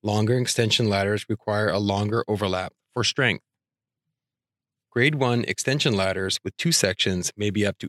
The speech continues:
eighteen meters or sixty feet long. Grade one extension ladders with three sections may extend up to twenty-two meters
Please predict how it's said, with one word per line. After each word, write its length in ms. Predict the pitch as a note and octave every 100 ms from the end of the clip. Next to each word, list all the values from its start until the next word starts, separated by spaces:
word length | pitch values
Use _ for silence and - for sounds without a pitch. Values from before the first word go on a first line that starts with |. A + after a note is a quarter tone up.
| -
eighteen 380 | B2 - A#2+
meters 400 | A2 G#2 F#2 F#2+ -
or 120 | F#2+
sixty 340 | - B2 -
feet 240 | G2+ F#2 C#2+
long. 320 | G#2 G2+ - _ _ _ _ _ _ _ _ _ _ _
Grade 220 | - A2 A#2
one 220 | A2+ A2
extension 500 | E2 - C3 D3 G#2+
ladders 380 | F#2 E2+ E2+ -
with 100 | -
three 180 | D#3+ G3
sections 640 | - F2 - F2 E2 -
may 160 | F2 G#2
extend 400 | - - G#2 -
up 120 | G2
to 100 | G#2
twenty-two 480 | - - D#3+ C#3+ G#2+
meters 500 | F#2 D#2+ C#2+ - -